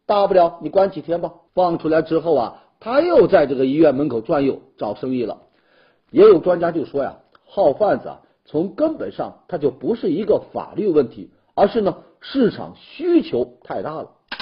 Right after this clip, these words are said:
那为什么一定要跑到北京去看病呢？根据这个统计哈，全国的三级医院呢，一共就是两千来家，北京呢，就拥有八十八家，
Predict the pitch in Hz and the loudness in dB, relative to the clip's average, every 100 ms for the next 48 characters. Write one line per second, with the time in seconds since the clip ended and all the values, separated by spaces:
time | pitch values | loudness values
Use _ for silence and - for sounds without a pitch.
0 | - - - - 143 175 202 160 151 147 | -14 -16 -20 -12 -4 4 4 4 0 -2
1 | - 180 165 156 110 131 151 113 107 127 | -2 0 2 0 -2 0 0 0 -6 -6
2 | 151 151 127 - _ - 147 135 156 143 | -10 -6 -6 -8 _ -8 -6 -4 -4 -6
3 | 135 _ _ _ _ 165 160 165 143 139 | -10 _ _ _ _ -2 0 -2 -4 -6
4 | - 80 82 113 92 - _ _ _ - | -8 -18 -14 -12 -10 -14 _ _ _ -4
5 | 123 170 254 - 120 104 98 98 _ 160 | 2 4 4 0 -4 -4 -6 -10 _ -4
6 | 147 135 117 104 104 104 87 - _ _ | -2 -4 -10 -14 -10 -8 -10 -16 _ _
7 | 135 160 165 127 117 113 101 101 78 87 | -4 -2 -2 -4 -6 -6 -8 -8 -10 -10
8 | 139 90 90 90 85 _ _ 147 120 139 | -10 -10 -12 -14 -16 _ _ -4 -4 -2
9 | 196 170 - - 147 160 160 113 - 120 | -2 -2 -4 -4 4 4 4 0 -4 -8
10 | - - 82 - 85 | -10 -14 -14 -14 -18